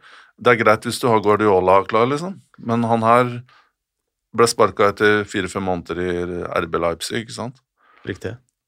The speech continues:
Speaker 1: Har null erfaring fra det nivået. Eh, har du noe inntrykk av hvorfor nettopp han, og hvorfor man på en måte
Speaker 2: Altså, når han var i Salzburg, så var han jo en av de, liksom,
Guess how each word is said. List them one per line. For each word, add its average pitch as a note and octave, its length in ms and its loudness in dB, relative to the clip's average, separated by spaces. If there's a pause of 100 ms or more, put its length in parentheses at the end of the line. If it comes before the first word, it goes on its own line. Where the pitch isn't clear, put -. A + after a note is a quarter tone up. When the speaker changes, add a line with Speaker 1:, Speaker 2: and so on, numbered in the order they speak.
(160)
Speaker 1:
Har G#2 200 2
null G2 200 0
erfaring F#2 460 4
fra F#2+ 200 0
det F2+ 180 0
nivået. F2 500 -4 (1040)
Eh, G#2 320 0
har A2 160 4
du G#2+ 60 0
noe G#2+ 340 2 (140)
inntrykk G#2 360 -6
av F#2+ 80 -2
hvorfor G2+ 560 -2
nettopp G2 560 -8 (260)
han, - 280 -4 (140)
og G#2 200 -4
hvorfor G#2 320 -2
man G#2+ 180 -2
på G#2 120 -12
en G2 80 -6
måte G2 160 -14 (200)
Speaker 2:
Altså, - 260 -2
når A#2 240 4
han A2 180 0
var G2+ 220 0
i G#2+ 40 -2
Salzburg, B2+ 640 -2
så - 180 2
var G2+ 300 -2
han F2+ 160 -8
jo G#2+ 240 -2
en F2+ 340 -10
av F2 160 -10
de, F#2+ 220 -8
liksom, F#2+ 480 -10